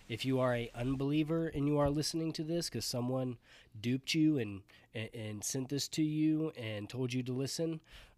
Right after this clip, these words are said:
uh, we call you to repentance of your sin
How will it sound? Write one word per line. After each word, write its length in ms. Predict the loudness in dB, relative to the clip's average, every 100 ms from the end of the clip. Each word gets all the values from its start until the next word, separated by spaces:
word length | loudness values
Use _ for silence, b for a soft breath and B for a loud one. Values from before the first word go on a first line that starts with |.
| -8
uh, 400 | -6 -8 -10 -14 -20 _ _ _
we 760 | -12 -6 -2 2 2 0 -4 -10 _ _ _
call 320 | -6 -2 0
you 260 | 0 0 -2
to 180 | -4 -6
repentance 760 | -6 -6 -6 -6 -4 -6 -6
of 200 | -8 -8
your 140 | -6
sin 480 | -6 -6 -6 -8 -10